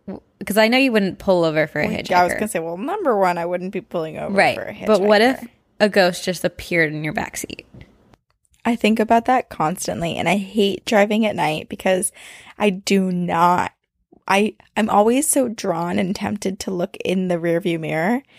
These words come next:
Speaker 2: because I think
Speaker 1: Yep.
Speaker 2: I have this sort of paranoia that I will see something, and so I have
Speaker 1: Mm-hmm.
Speaker 2: to, like,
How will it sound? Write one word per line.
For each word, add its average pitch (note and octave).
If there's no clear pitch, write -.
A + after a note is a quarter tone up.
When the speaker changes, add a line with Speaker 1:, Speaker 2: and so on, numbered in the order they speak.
Speaker 2:
because G3+
I F3+
think F#3
Speaker 1:
Yep. -
Speaker 2:
I G3
have F#3+
this F#3+
sort F#3
of F3+
paranoia F3+
that F3
I E3+
will D#3+
see G#3+
something, A3+
and G#3+
so G3
I F3
have G#3
Speaker 1:
Mm-hmm. B3+
Speaker 2:
to, -
like, G3+